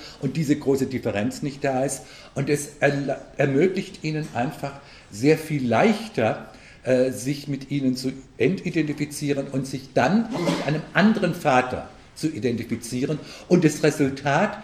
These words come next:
scheint mir ein Stück weit, und das ist jetzt das Äußerste und das Optimistischste, bereits auf den Straßen rumzulaufen,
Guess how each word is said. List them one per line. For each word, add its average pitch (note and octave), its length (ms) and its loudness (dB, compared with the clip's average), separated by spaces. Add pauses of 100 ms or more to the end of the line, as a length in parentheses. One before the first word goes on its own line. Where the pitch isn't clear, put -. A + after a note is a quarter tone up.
scheint F#3 580 2
mir E3+ 240 2 (220)
ein C3 160 4
Stück - 360 0
weit, - 180 2
und C#3+ 100 -4
das C#3+ 80 0
ist D3 120 -8
jetzt C#3+ 160 -2
das - 220 -4
Äußerste D3+ 540 2
und C3+ 160 -2
das - 180 -10
Optimistischste, D3 920 0 (380)
bereits D3 600 6
auf D3+ 180 0
den B2+ 160 0
Straßen C3 600 0
rumzulaufen, C3+ 1200 2